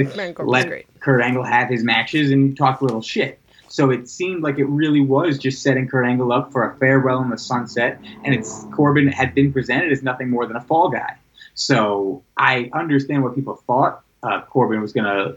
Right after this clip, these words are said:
Speaker 2: lose. I don't understand why people wanted Corbin to lose. That's what I don't get, because I do think Kurt Angle did the right thing. You gotta go out on your back. And, and Corbin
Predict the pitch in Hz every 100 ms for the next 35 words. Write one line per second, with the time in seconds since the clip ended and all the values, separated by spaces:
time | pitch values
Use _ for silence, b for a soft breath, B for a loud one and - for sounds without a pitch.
0 | - - 104 98 104 - 120 110 147 143
1 | 127 113 139 117 110 120 104 92 92 98
2 | 220 277 135 113 92 98 92 92 - -
3 | - _ _ _ _ _ _ _ _ _
4 | 131 165 - 120 110 92 92 151 - -
5 | - 113 104 120 117 107 131 127 127 101
6 | 98 - 117 107 104 101 104 107 104 107
7 | 101 - 180 104 107 104 104 101 95 98
8 | 104 117 110 98 92 - _ _ _ _
9 | _ _ _ _ _ _ - 107 101 107
10 | 101 - 123 202 160 135 170